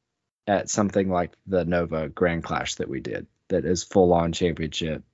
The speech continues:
build your deck from the ground up. Um, but I mean, I would, I would, I would go and probably pay to go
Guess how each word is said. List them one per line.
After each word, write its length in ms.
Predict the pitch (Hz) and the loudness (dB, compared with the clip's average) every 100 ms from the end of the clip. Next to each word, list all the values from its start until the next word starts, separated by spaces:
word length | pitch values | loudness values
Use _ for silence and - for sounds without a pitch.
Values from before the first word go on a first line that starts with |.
| _ _ - | _ _ -2
build 260 | 95 92 85 | 4 4 4
your 100 | 87 | 2
deck 260 | 85 78 | 2 0
from 140 | - 95 | 0 0
the 100 | 87 | 4
ground 320 | 87 80 78 | 4 4 2
up. 200 | 78 67 _ _ _ _ _ _ _ _ _ _ _ _ _ _ _ _ | 0 -2 _ _ _ _ _ _ _ _ _ _ _ _ _ _ _ _
Um, 380 | 101 92 73 - - _ _ _ _ | -4 -2 -2 -6 -14 _ _ _ _
but 320 | 101 92 78 - - | 6 6 4 -4 0
I 120 | 101 | 6
mean, 140 | 95 | 6
I 180 | 82 104 | 8 6
would, 160 | 104 85 - - | 4 0 -10 -4
I 140 | 92 104 | 2 4
would, 180 | 98 90 _ _ _ - | 2 -2 _ _ _ -4
I 160 | - 117 | 4 6
would 160 | 117 | 6
go 300 | 98 104 101 | 6 6 6
and 160 | 101 95 | 4 0
probably 440 | 113 101 90 92 | 2 2 0 -4
pay 280 | 87 113 107 | -2 0 0
to 160 | 98 98 | 0 -4
go 400 | 92 85 82 | -2 -2 -4